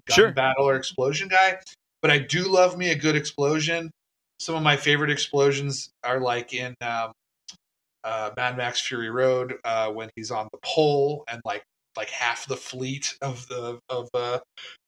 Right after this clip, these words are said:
Speaker 1: the bad guys', uh, fleet is, like, being destroyed in one shot. It's
Speaker 2: Yeah.
Speaker 1: incredible.
Speaker 2: That is a good
Speaker 1: Um,
Speaker 2: shot.
Speaker 1: I think of, like, the, the opening explosion of Lethal Weapon four.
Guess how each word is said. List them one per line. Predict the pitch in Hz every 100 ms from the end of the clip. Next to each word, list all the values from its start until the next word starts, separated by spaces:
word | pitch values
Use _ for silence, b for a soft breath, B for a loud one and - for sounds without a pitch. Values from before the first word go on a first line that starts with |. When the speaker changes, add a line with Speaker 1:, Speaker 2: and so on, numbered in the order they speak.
| _ _ _ _ _ -
Speaker 1:
the |
bad | 180 156 151 147
guys', | 151 151 147 -
uh, | 156 143 143 139 143 - _ -
fleet | - 156 160
is, | 156
like, | 156 139 - _ _ _
being | 151 143 135
destroyed | - - - 131 131 135
in | 135 131
one | 131
shot. | 131 - 123 117
It's |
Speaker 2:
Yeah. | 113 104
Speaker 1:
incredible. | 87 - - 127 127 123 _
Speaker 2:
That | 107
is | 131 123
a |
good | 139
Speaker 1:
Um, | 139
Speaker 2:
shot. | 127 127 127 - _ -
Speaker 1:
I | 147
think | 139 143 139
of, | 131 127
like, | 120 120 -
the, | 123 117 - _ -
the | 135
opening | 147 139 147 139
explosion | 127 127 - 135 131 127
of | 123
Lethal | 127 135
Weapon | 120 120 113
four. | - 160 147 143 143 139 131